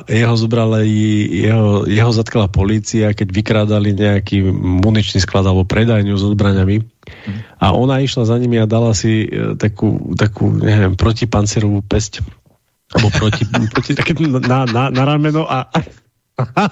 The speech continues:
Speaker 1: a najprv strelila, ale opačným smerom. <laughs> Ako to, ja sa ti priznám, že prvé, čo ma napadlo pri tom Náďovi, bolo toto, že <laughs>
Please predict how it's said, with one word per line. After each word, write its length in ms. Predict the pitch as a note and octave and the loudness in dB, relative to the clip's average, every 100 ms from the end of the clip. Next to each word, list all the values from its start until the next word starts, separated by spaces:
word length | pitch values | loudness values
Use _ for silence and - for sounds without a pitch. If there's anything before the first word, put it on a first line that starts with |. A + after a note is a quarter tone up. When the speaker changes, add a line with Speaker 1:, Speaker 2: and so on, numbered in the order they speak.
| - | -2
Speaker 1:
a 80 | F3 | -2
najprv 400 | F3+ F3+ G3 A#3+ | -2 -2 -4 -6
strelila, 720 | - - - F3 F#3+ F#3+ F3+ | -6 -14 -8 -4 -4 -4 -4
ale 160 | E3 E3 D#3 - - - | -4 -6 -8 -12 -18 -8
opačným 560 | - F3 A3 G#3 A#3+ B3+ | -4 0 0 0 0 0
smerom. 360 | B3+ - - _ - | -2 -4 -6 _ -8
<laughs> 80 | C#4 - - - - - E4+ - G#5+ - - - - - A3 - - D#4 - | -8 -6 -8 -8 -8 -6 -6 -8 -18 -12 -12 -12 -14 -10 -12 -12 -10 -10 -10
Ako 320 | - G3+ G#3+ G#3+ | -10 -4 -2 0
to, 100 | A3+ - - - - - - - - - A#3+ G#3+ | 0 -2 -6 -18 -20 -8 -6 -6 -10 -20 -8 -4
ja 80 | |
sa 160 | A3+ A#3 | -2 0
ti 80 | A3+ | -2
priznám, 400 | G#3 A#3 G#3+ G3+ | 0 0 0 0
že 160 | F#3 | -2
prvé, 240 | F3 A3+ A#3+ | -2 -2 0
čo 160 | A3 | 0
ma 240 | A3+ F3 D#3+ | -2 -2 -6
napadlo 400 | F3 F#3 F3 E3 | -8 -10 -8 -6
pri 160 | F3+ | -4
tom 160 | E3+ D#3 | -2 0
Náďovi, 400 | D3 D#3+ E3 D#3 | 0 0 0 0
bolo 320 | D3 D3 D3 | -2 -2 -2
toto, 240 | D3+ F#3+ F#3+ | -2 -2 -2
že 160 | - - - | -6 -14 -8
<laughs> 80 | - | -2